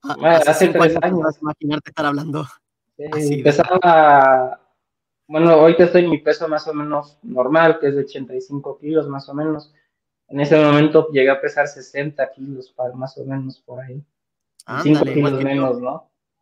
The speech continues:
Speaker 2: Entonces, sí, bueno,
Speaker 1: Ajá.
Speaker 2: pero yo s-, <laughs> ese, ese no era mi peso, mi peso ideal es el de ahorita, ¿no? Entonces
Speaker 1: Sí, tú eres más alto, amigo.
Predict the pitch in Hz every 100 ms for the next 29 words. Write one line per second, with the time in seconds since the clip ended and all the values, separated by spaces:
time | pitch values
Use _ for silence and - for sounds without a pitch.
0 | _ _ _ _ _ _ _ 120 120 135
1 | 135 135 143 175 180 151 139 139 147 -
2 | - 143 143 156 160 185 175 175 160 156
3 | 220 233 - 165 190 190 208 196 196 208
4 | 208 208 170 151 143 208 226 - 139 135
5 | 151 170 156 151 151 151 135 120 131 147
6 | 127 123 131 139 _ 135 117 117 - 139
7 | 139 139 147 135 143 143 135 123 120 113